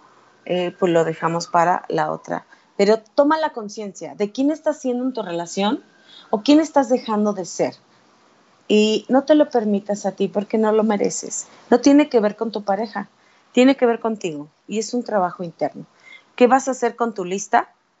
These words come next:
Trabajar eso que tú dijiste que con lo que podrías permitir en tu relación, trabájalo, porque tiene que ver contigo. Y sigue adelante y permítete amar.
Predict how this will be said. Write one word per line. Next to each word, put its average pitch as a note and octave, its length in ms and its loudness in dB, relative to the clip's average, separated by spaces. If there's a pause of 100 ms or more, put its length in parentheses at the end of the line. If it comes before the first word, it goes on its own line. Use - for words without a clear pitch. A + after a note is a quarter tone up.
(880)
Trabajar E3+ 520 0
eso G3+ 380 -12 (380)
que F3+ 120 -10
tú F3+ 220 -6
dijiste F#3+ 720 -6
que D#3+ 480 2
con E3 180 2
lo E3 140 2
que D#3+ 480 -4 (920)
podrías F#3+ 380 4
permitir F#3+ 560 -6 (220)
en F#3 120 -12
tu F3 120 -6
relación, E3 540 -2 (580)
trabájalo, G3+ 540 0 (240)
porque G3+ 240 -6
tiene G#3+ 320 -6
que G#3 100 -8
ver F3+ 160 -6
contigo. F3 360 -10 (1600)
Y G3+ 240 6
sigue F#3+ 260 4
adelante E3 460 -2 (260)
y F#3 80 -12
permítete F#3 600 -4
amar. C#3+ 240 -8